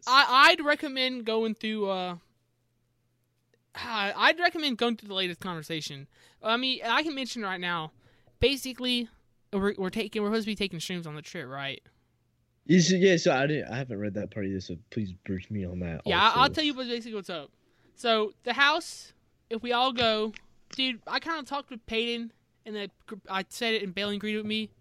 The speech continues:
Speaker 1: I mean, I talked with, uh, Kobe, and I was like, "Dude, I, I feel bad," 'cause Peyton, obviously, he had all this shit happen to him, and if he can come, he's still gotta worry about fucking bills and shit. So I, I, I basically told,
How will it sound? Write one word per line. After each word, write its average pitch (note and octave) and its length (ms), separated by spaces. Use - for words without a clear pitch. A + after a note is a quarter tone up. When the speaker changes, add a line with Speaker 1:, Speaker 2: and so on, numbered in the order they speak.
Speaker 1:
I F3+ 80
mean, F3+ 280
I F3+ 80
talked G3 240
with, F3+ 140
uh, D#3 200
Kobe, E3 380
and C4+ 80
I C4+ 60
was B3 100
like, A#3+ 80
"Dude, B3 120
I, A#3 160
I D4+ 40
feel D4+ 260
bad," G3 500
'cause A3 160
Peyton, B3 400
obviously, G#3+ 280
he A3+ 100
had A3 80
all G#3+ 80
this G3+ 100
shit G#3+ 180
happen F3+ 360
to F#3+ 120
him, F#3 60
and F#3 80
if F3+ 80
he A#3 140
can B3+ 360
come, A3+ 440
he's C#4 220
still C#4 180
gotta C4 200
worry A3+ 260
about G#3 260
fucking G3 380
bills G3+ 500
and G#3+ 120
shit. A#3+ 440
So A#3+ 120
I, A3 440
I, A3 220
I - 20
basically B3 480
told, G#3+ 460